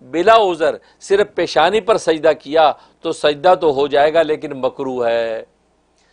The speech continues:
अब माथे पे ज़ख़म है, अब रखा नहीं जाता सर, तो लिहाजा से नाक रख के उठ गए तो ये उज़र की वजह से क्या तो सजदा हो गया। लेकिन बिला उज़र आपने सिर्फ पेशानी लगाई, नाक नहीं लगाई,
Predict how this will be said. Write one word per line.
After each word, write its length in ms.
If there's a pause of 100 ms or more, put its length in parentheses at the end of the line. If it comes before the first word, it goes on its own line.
(260)
अब 200
माथे 320
पे 120
ज़ख़म 360
है, 180 (720)
अब 240
रखा 340
नहीं 100
जाता 280
सर, 200 (520)
तो 40
लिहाजा 340
से 220
नाक 400
रख 160
के 100
उठ 160
गए 220 (480)
तो 40
ये 100
उज़र 340
की 140
वजह 100
से 160
क्या 160
तो 100
सजदा 280
हो 120
गया। 200 (760)
लेकिन 280
बिला 260
उज़र 300
आपने 300
सिर्फ 320
पेशानी 420
लगाई, 320
नाक 260
नहीं 160
लगाई, 280